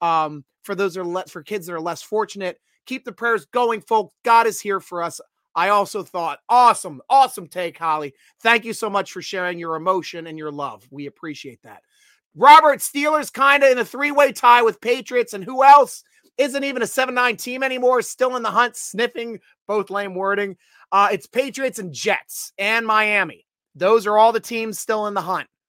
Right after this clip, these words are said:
Miami still has a slot. All they have to do is figure out a way to win, and they're in. Miami's the number one. Then we need, um, Buffalo has to beat the Patriots. We have to beat Cleveland.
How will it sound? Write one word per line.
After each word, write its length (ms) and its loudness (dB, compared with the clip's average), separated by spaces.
Miami 380 -4
still 260 -4
has 200 2
a 60 -14
slot. 420 4
All 120 2
they 120 4
have 140 2
to 40 -14
do 140 -8
is 100 -8
figure 260 -2
out 140 4
a 40 2
way 140 2
to 60 2
win, 220 -4
and 120 -8
they're 160 -6
in. 200 -10
Miami's 540 -6
the 200 -10
number 300 -2
one. 240 -2
Then 180 -12
we 140 -10
need, 420 -8
um, 480 -6
Buffalo 680 4
has 340 4
to 100 -6
beat 180 -10
the 80 -18
Patriots. 580 -12
We 580 -4
have 460 4
to 100 -2
beat 320 -8
Cleveland. 560 -6